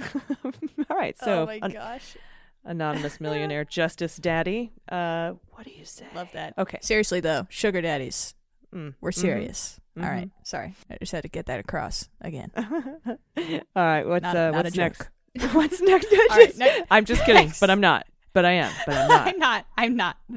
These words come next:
Speaker 1: But I'm not.
Speaker 2: I am not
Speaker 1: I
Speaker 2: just
Speaker 1: wish you
Speaker 2: kidding.
Speaker 1: could see my eyes right
Speaker 2: <laughs>
Speaker 1: now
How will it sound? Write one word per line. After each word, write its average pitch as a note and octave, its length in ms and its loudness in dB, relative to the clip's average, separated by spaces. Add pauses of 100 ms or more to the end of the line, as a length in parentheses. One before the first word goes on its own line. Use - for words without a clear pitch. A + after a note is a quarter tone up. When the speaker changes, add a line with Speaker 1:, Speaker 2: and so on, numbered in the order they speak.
(240)
Speaker 1:
But F3 100 0
I'm E3+ 100 0
not. E3+ 220 2
Speaker 2:
I F3+ 60 -8
am D#3+ 100 -14
not D#3 160 -10
Speaker 1:
I - 40 2
Speaker 2:
just F3+ 60 4
Speaker 1:
wish G3 180 2
you A#3+ 60 2
Speaker 2:
kidding. C4 140 -2
Speaker 1:
could - 60 -12
see G#3+ 100 -2
my G3 240 4
eyes E3+ 320 2
right E3 200 0
Speaker 2:
<laughs> - 0 -
Speaker 1:
now - 320 -2